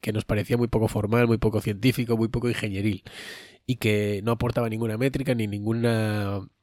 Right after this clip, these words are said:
ni ningún, ni ninguna métrica, o sea, no métrica, sino ninguna forma de medir, eh, la hipótesis de que el T D D o un código con T D D es mejor, eh, o desemboca en un mejor diseño, en, en, en fin, en, en mejor prácticas y tal.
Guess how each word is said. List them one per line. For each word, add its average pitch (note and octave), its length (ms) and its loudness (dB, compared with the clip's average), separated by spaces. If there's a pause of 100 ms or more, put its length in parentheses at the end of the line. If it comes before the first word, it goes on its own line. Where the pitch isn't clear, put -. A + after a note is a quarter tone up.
ni A#2 180 -2
ningún, A2 920 0 (640)
ni G#2+ 140 -8
ninguna A2 280 -4
métrica, C3 440 0 (240)
o - 40 -10
sea, A#2 140 -4
no A#2 120 0
métrica, G#2 300 -4
sino G#2 200 -10
ninguna G#2+ 240 -4
forma B2 240 -2
de B2 80 2
medir, A#2+ 360 0 (380)
eh, G2 540 -4 (220)
la A#2+ 120 2
hipótesis C3 500 2
de C3+ 100 2
que A2 80 -6
el G2 100 -6
T A2+ 100 -4
D A2 140 0
D A#2 280 4
o A2+ 40 4
un A2 80 0
código A2 240 2
con G#2+ 140 -2
T A2+ 100 -2
D A2 80 0
D A#2 80 0
es - 240 -6
mejor, G#2 400 -6 (360)
eh, G2+ 220 -6
o G2 220 -2
desemboca G#2+ 520 -4
en G#2+ 60 0
un G#2+ 60 -2
mejor G#2+ 180 -2
diseño, C3 360 -2
en, G#2+ 400 -12 (340)
en, G#2 200 -12 (420)
en A2 100 -12
fin, G2 240 -2
en, G#2 240 -12
en A2+ 120 -14
mejor A2+ 380 -6 (120)
prácticas A#2 460 -2
y F2+ 60 -6
tal. - 140 -20